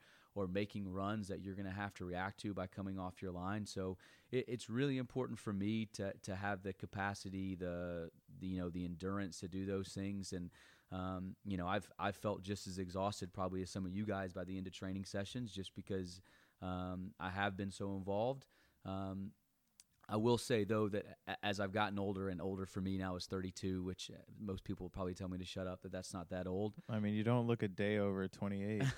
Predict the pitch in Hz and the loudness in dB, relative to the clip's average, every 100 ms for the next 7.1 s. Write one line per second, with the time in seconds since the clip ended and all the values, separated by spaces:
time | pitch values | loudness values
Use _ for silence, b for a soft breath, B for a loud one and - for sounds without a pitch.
0 | 151 98 151 98 135 - - 110 - 110 | 2 4 4 4 -2 -4 -6 -4 2 2
1 | 127 - B - 101 - 104 95 87 - | 2 -6 B 0 2 4 4 4 0 0
2 | 101 95 92 90 B B B B 80 - | 2 4 2 0 B B B B 0 4
3 | 110 113 101 - 113 110 98 101 101 95 | 6 6 4 4 6 6 2 -4 -2 0
4 | 101 101 101 110 101 - 98 - 113 104 | 2 2 2 0 0 0 -2 0 0 2
5 | 101 92 101 101 98 92 98 95 98 95 | 0 0 2 4 4 0 -4 -4 -4 -4
6 | - 135 127 101 90 - 95 95 95 92 | -2 -2 0 -2 -2 -2 0 2 0 -2